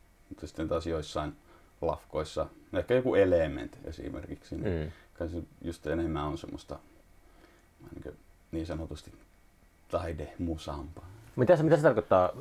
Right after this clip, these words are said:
Speaker 2: sivistääpä mua, että mitä niinku tarkoittaa skeittauksen yh-, yhteydessä niinku tommonen labeli, että onko se niinku, että se on, onko vaikka se, onko se joku semmonen ohjelmatoimisto vai mikä, mitä se tarkoittaa, että joku Elementti, mitä se tekee, onko sillä, niillä omat laudat ja omat, tota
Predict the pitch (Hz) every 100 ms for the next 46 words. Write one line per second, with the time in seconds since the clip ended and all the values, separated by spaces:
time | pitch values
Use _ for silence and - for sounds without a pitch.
0 | 95 135 127 104 - 87 82 90 87 87
1 | 87 92 82 82 - 76 71 - - -
2 | - - - 208 - 87 85 - 76 -
3 | 71 80 - 90 80 - - 67 - -
4 | 71 - - - 71 67 67 71 71 78
5 | 78 - - - 76 78 85 82 82 -
6 | - - _ - - - 92 - - 87
7 | 92 98 101 104 107 107 113 101 107 -
8 | 98 92 92 101 80 76 76 - 69 69
9 | 78 - 110 98 92 85 - - - 78
10 | 78 95 98 85 82 82 82 85 76 76
11 | - - - - - 95 87 107 110 101
12 | 98 95 85 87 80 - 65 76 71 -
13 | - -